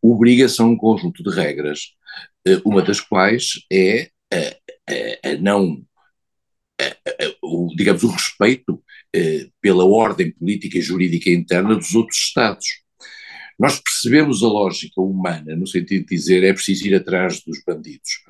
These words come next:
Só que uma coisa é preciso ir atrás dos bandidos, eh, de uma forma, digamos, legal, isto é, de acordo com o direito internacional, outra coisa é ir de for-, é ir atrás dos bandidos da maneira que,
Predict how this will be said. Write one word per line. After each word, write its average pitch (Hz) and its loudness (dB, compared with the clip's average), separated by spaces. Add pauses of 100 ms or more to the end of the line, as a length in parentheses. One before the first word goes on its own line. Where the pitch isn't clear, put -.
(560)
Só 143 2
que 156 2 (220)
uma 104 0
coisa - 2
é 98 -2
preciso 95 -4
ir 92 2
atrás 92 -2
dos 87 -10
bandidos, 87 -2 (400)
eh, 73 -8 (140)
de - -10
uma 85 0
forma, 85 0 (140)
digamos, - -2
legal, 117 2 (260)
isto - -2
é, 87 2
de 90 4
acordo 95 2
com 95 4
o 87 6
direito 85 -2
internacional, 78 -6 (300)
outra 98 0
coisa 110 2
é 120 4
ir 113 0
de - -6
for-, 113 0
é 98 2
ir 104 4
atrás 101 0
dos 85 -14
bandidos 101 -2
da 117 -2
maneira 120 0
que, 143 -2